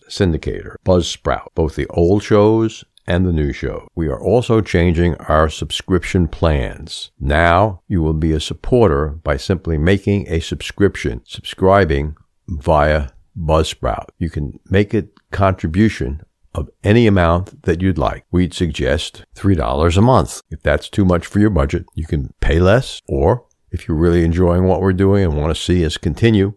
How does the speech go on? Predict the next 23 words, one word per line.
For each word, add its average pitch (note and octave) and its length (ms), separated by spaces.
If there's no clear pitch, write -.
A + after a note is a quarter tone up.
you D#2 100
can D#2 160
pay D#2 300
more. C2+ 420
This - 180
is G#2 120
going F2 260
to E2+ 60
be D#2 480
a D2+ 400
subscriber-supported F2 1800
podcast. A#1+ 840
We C#2+ 100
are B1+ 60
making G2+ 360
this F#2+ 160
conversion E2 600
to E2+ 80
make D#2 160
it E2 200
easier D#2+ 420
for C#2 200
everybody. C2 480